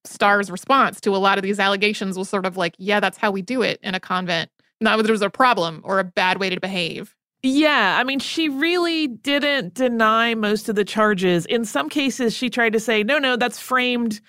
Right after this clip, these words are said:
Speaker 2: for maximum dramatic effect and to make us look bad.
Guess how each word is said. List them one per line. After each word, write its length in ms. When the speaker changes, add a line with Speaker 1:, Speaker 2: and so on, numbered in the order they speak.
Speaker 2:
for 220
maximum 640
dramatic 420
effect 380
and 120
to 100
make 180
us 160
look 260
bad. 640